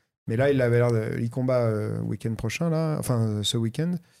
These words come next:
Il a, il a l'air d'avoir bien, il dit qu'il a bien perdu en amont et tout, qu'il aura pas beaucoup à,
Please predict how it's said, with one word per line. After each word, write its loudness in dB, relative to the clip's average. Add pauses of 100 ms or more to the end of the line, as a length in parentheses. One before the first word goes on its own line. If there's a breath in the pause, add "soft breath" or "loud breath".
(420 soft breath)
Il -2
a, 2
il -2
a 0
l'air 0
d'avoir -2
bien, 0
il 2
dit -2
qu'il -4
a -2
bien -2
perdu 0
en 0
amont 2
et 0
tout, -4
qu'il -6
aura -4
pas -2
beaucoup -2
à, -4